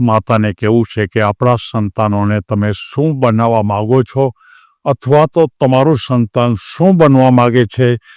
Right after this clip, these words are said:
એ તમે નક્કી કરો અને નક્કી કર્યા પછી તમે એને એક એક ડગલું તેની હારોહાર રહી અને તમે એને એ બનાવી શકશો. અને આ બાબત ઉપર મેં અનેક વાર્તાઓ કીધી છે.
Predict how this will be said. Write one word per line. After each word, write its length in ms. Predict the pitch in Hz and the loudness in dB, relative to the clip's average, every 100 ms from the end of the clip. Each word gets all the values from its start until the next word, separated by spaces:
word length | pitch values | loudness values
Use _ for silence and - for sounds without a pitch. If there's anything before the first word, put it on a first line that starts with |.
| - _ - | -20 _ -4
એ 160 | 139 123 | -2 -2
તમે 200 | 131 113 | -2 0
નક્કી 440 | 107 98 101 - 135 | 0 -4 -4 -6 -2
કરો 340 | 147 139 147 - _ _ | 2 4 2 -2 _ _
અને 240 | 123 107 98 | -6 -4 -4
નક્કી 440 | 101 107 - 160 | -4 -6 -6 -8
કર્યા 320 | - 131 110 | -4 -2 -2
પછી 380 | 104 110 - 131 | -4 -8 -4 -6
તમે 320 | - 110 110 | -4 -4 -2
એને 140 | 110 107 | -2 -2
એક 360 | 113 98 - | -4 -6 0
એક 240 | 156 151 131 | 0 0 -4
ડગલું 600 | 107 123 110 120 123 117 | -2 -2 0 2 2 2
તેની 400 | - 120 117 110 | 0 0 0 -2
હારોહાર 720 | 87 101 120 143 127 117 104 | -2 0 2 2 2 0 -2
રહી 380 | 101 123 147 139 - - - _ - | 0 2 2 0 -10 -20 -20 _ -4
અને 340 | 135 160 185 - | 0 2 0 -2
તમે 400 | 147 131 127 123 | -2 0 0 -2
એને 220 | 117 117 120 | -2 -4 -4
એ 260 | 117 120 | -4 -4
બનાવી 500 | 113 117 117 117 123 | -2 -2 0 0 0
શકશો. 760 | 113 - 143 131 - 131 120 117 - _ _ _ _ | -4 -4 -4 -4 -4 -2 0 -2 -8 _ _ _ _
અને 280 | 123 110 113 - - | -6 -4 -4 -6 0
આ 240 | 135 151 | 2 4
બાબત 520 | 139 113 113 113 - | 2 0 0 -4 -4
ઉપર 300 | 113 - 107 | -6 -2 -2
મેં 240 | 110 117 113 | 0 -2 -4
અનેક 640 | 120 127 147 165 165 160 151 _ _ _ - | -4 0 2 2 2 0 -2 _ _ _ -10
વાર્તાઓ 640 | 110 117 113 - 110 92 | -2 0 0 0 0 0
કીધી 320 | 92 95 95 | -4 -6 -8
છે. 260 | 85 - | -12 -16